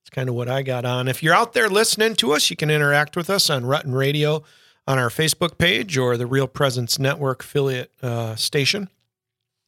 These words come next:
Uh, their, their, uh, station. So you can listen to us on your, uh, technology devices.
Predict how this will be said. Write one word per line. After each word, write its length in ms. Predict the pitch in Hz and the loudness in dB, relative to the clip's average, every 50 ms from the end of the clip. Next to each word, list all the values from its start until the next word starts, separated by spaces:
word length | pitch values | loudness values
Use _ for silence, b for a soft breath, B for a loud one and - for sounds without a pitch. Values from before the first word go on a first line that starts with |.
| _ _ _ - - | _ _ _ -10 -6
Uh, 200 | 117 127 127 123 | -2 -2 -2 0
their, 260 | 117 135 135 143 - - | 0 0 -2 -2 -2 -4
their, 320 | 139 139 131 131 131 117 - b b b b b b b b b | -2 0 0 0 0 -2 -6 b b b b b b b b b
uh, 280 | - 147 - 127 120 120 | -20 -18 -16 -14 -12 -8
station. 520 | - - - - 147 135 123 - - 139 123 | -6 -4 -2 0 0 0 0 0 -2 -2 -2
So 180 | - - 151 143 | 0 2 2 2
you 160 | 147 151 151 | 2 0 0
can 160 | 147 151 151 151 | 0 0 0 0
listen 240 | 160 156 - 135 | 0 0 0 -2
to 160 | - 143 151 151 | -2 0 0 0
us 160 | 139 - 151 | 0 0 0
on 200 | 147 139 135 131 | 0 0 0 -2
your, 340 | 131 131 131 127 127 127 127 | -2 -2 -2 -2 -2 -2 -2
uh, 220 | 123 123 123 120 | -4 -4 -4 -6
technology 600 | 113 - 139 131 - 151 147 147 151 147 135 139 | -6 -4 -4 -2 0 2 2 2 2 0 -2 -2
devices. 600 | 139 143 135 143 147 151 147 - 220 220 208 - | -2 -2 0 0 0 -2 -2 -4 -6 -8 -8 -10